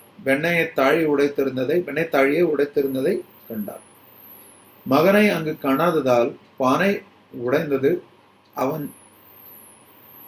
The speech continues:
வேலையாகத்தான் இருக்கும் என்று முடிவு செய்தார்.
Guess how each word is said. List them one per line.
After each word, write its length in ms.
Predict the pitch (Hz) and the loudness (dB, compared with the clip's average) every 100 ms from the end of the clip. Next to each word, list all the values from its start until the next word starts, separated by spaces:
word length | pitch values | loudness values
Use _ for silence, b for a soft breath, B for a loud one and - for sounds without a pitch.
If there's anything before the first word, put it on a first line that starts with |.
| 131 | 4
வேலையாகத்தான் 640 | 160 214 185 139 - 131 131 | 6 8 6 4 0 -4 -4
இருக்கும் 260 | 120 127 | -6 -8
என்று 360 | 123 123 165 214 - - | -10 -4 -4 -4 -10 -16
முடிவு 240 | 120 117 - | -6 -4 -4
செய்தார். 360 | - - - | -12 -18 -20